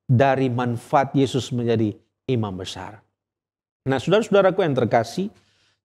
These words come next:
tugas dari imam besar itu adalah sebagai pengantara dan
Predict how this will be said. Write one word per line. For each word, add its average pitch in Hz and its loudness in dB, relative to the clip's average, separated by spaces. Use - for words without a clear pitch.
tugas 247 4
dari 156 4
imam 156 2
besar 143 0
itu 120 0
adalah 127 2
sebagai 120 0
pengantara 127 0
dan 127 -4